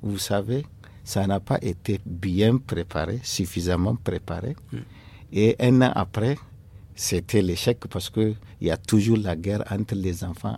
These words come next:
Speaker 1: entendants
Speaker 2: Mm.
Speaker 1: et non entendants.
Speaker 2: Mm.
Speaker 1: Ils étaient obligés de déplacer l'école encore vers l'école, euh, Châteaubriand. Et là-bas aussi, c'est la même situation, c'est le même problème.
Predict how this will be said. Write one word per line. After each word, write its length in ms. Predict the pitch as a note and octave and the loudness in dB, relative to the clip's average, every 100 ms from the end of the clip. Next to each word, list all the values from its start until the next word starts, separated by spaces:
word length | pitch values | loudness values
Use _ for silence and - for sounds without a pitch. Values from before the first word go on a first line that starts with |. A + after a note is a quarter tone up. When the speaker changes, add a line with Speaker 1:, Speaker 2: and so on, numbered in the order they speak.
| - | -6
Speaker 1:
entendants 540 | F2 F2+ F2 F2 G#2 A#2 - | -6 -6 -6 -4 -6 -8 -8
Speaker 2:
Mm. 60 | A2+ - - | -8 -8 -10
Speaker 1:
et 120 | F#2 | -4
non 100 | E2+ G2 | -2 0
entendants. 500 | F2 - D#2+ E2 E2+ - - - | -2 -6 -8 -8 -8 -12 -20 -18
Speaker 2:
Mm. 40 | - - - - - | -18 -18 -20 -20 -12
Speaker 1:
Ils 140 | G2 F#2 | -6 -4
étaient 180 | G2+ C#3+ | 0 0
obligés 560 | A2 F2+ F#2+ F#2 A2+ | 0 -2 -2 0 2
de 120 | A#2 | 2
déplacer 580 | E2+ F2+ - F2+ F2 - | -2 -4 -4 -2 -2 0
l'école 440 | G2+ F#2 - G#2+ - | 0 0 -2 -2 -2
encore 440 | F2 F#2 A2+ A2+ A#2 - - - - - - | -6 -4 -2 -2 -2 -12 -20 -20 -20 -18 -8
vers 360 | F#2 A2 A2 | 0 2 2
l'école, 600 | G2 F#2+ - A2+ G#2 G2+ | 0 -4 2 4 4 4
euh, 200 | G2 F2+ F2 | 2 2 -4
Châteaubriand. 840 | - - F2+ A2+ F#2+ F#2 F#2 G2 - - - - - - - | -4 -2 0 0 0 0 0 0 -4 -16 -20 -20 -20 -14 -4
Et 120 | F#2+ | 0
là-bas 320 | F#2 F2 G#2 | 2 2 2
aussi, 320 | A2 F2 - | 2 -2 -4
c'est 200 | G2+ - | -2 -2
la 160 | E2 D#2 | -2 -2
même 460 | E2 F2 G#2 G#2 G#2+ - - | -2 0 2 2 0 -6 -14
situation, 640 | - - F#2 F2 E2 - F#2+ | -12 -10 -6 -6 -4 -4 -4
c'est 160 | - | -4
le 80 | F2 | -4
même 220 | F2 G2+ | -2 -2
problème. 460 | G2+ F2 E2 F#2 | -4 -6 -4 -4